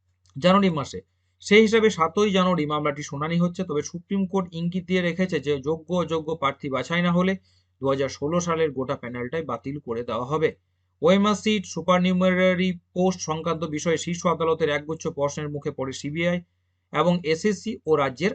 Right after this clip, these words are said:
আইনজীবী। সুতরাং বোঝাই যাচ্ছে যে সাতই জানুয়ারি আপাতত পক্ষে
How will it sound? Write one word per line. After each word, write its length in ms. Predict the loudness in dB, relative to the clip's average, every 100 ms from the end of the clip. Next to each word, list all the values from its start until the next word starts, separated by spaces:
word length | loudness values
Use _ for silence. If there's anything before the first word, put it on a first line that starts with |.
| -4
আইনজীবী। 460 | -8 -8 -12 -20 _ _ _ _ _ _ _
সুতরাং 380 | -4 0 2 4
বোঝাই 320 | 4 4 4
যাচ্ছে 300 | 4 2 2
যে 100 | 0
সাতই 520 | 0 2 -2 2 0 2
জানুয়ারি 400 | 2 4 2 2
আপাতত 680 | 2 0 0 2 2 2 0
পক্ষে 460 | -6 -4 -4 -2